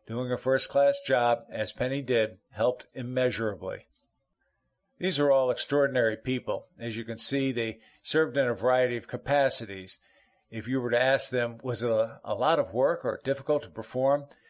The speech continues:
they would probably say it was a labor of love. They genuinely seemed to enjoy what they were doing and did it well. They were not looking for personal accolades. They just wanted to help the cause.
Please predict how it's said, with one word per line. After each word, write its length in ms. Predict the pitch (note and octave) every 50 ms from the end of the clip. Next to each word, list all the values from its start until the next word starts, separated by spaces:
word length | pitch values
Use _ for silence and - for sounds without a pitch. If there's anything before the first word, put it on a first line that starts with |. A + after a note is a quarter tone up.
| _ _ _ _ _ _
they 120 | - D#3 E3+
would 220 | E3+ F3+ F3 -
probably 560 | - F3 G3+ A3 G3+ F#3+ F3+ D3 D#3 D3 D3
say 260 | C3+ - - D3+ D3+
it 100 | D3+ C#3+
was 160 | C3 B2+ - A#2+
a 60 | A#2+
labor 340 | A#2+ B2 C3 C3 A2+ B2+ A#2+
of 120 | A2 A2
love. 360 | A2 A#2 A2 G#2 F#2+ - - - _ _ _ _ _ _ _ _
They 100 | - B2
genuinely 640 | A#2 G#2+ - C#3+ D3+ D#3+ F3 F3+ F3 E3+ E3+ E3 D#3+
seemed 340 | D3 - - C#3+ C#3+ C#3+ C#3
to 60 | C#3
enjoy 400 | C3+ B2+ G#2 A2+ B2+ C3 C3 C3+
what 180 | A#2 B2 B2 B2
they 120 | C3 B2+
were 140 | A#2+ A#2 A2+
doing 460 | A#2 B2 B2 A#2+ B2 A#2+ A#2+ A2+ - _ _ _
and 180 | - A#2+ A2+ G2+
did 160 | A#2+ A#2 G#2+
it 120 | A#2 A#2+ -
well. 420 | A#2+ A#2 A2+ G#2+ G2+ F#2 E2+ - - _ _ - - _ _ _ _ _ _ _ _ _ _ _ _ -
They 120 | A#2 A#2+
were 160 | G#2+ A2+ A#2
not 280 | A2+ C3 D3 E3+ - D#3+
looking 380 | D#3+ D3 C#3+ - C#3+ C#3+ C#3+
for 180 | C3 - B2+ A#2
personal 540 | - - C#3 C#3+ C#3 - B2+ C3 A#2+ A#2 - -
accolades. 680 | C#3 C#3+ C#3+ - C#3+ C#3 C#3 C3+ C3+ C3+ B2+ - -
They 140 | B2+ B2 A2
just 380 | G2 - D3 D3+ C#3+ - -
wanted 360 | B2+ B2+ B2+ B2+ B2+ B2 A2+ G#2
to 60 | G#2+
help 280 | - A#2 A#2+ A#2+ - -
the 100 | A#2 A2
cause. 540 | - - A#2 A2 G#2 G#2 G2 G2 - -